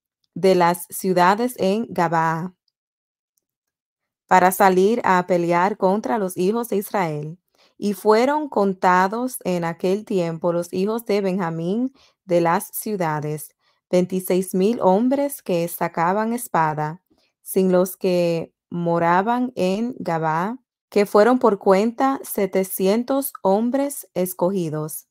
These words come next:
De toda aquella gente había setecientos hombres escogidos,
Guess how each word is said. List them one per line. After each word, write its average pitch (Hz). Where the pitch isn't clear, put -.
De 185
toda 226
aquella 233
gente 175
había 220
setecientos 190
hombres 208
escogidos, 160